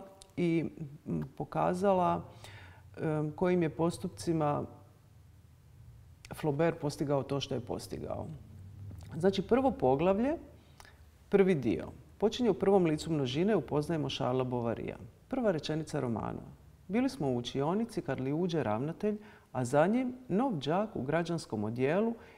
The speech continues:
i podvornik koji je nosio veliku školsku klupu.” To je prva scena.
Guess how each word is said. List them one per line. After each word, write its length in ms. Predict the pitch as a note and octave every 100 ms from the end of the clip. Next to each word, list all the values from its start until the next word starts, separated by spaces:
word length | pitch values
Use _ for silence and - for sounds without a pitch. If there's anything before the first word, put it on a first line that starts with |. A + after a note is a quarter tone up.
| -
i 60 | B2+
podvornik 720 | - D#3+ F3 A3 G#3+ G#3+ - - -
koji 260 | - C3 B2
je 80 |
nosio 540 | B2+ D3 - - G3 - -
veliku 380 | C#3 E3 E3+ -
školsku 460 | - A#2+ A#2+ -
klupu.” 440 | - - - - - - _ _ - -
To 80 | G3+
je 60 |
prva 300 | G3 D#3 D3
scena. 460 | - - G#2+ -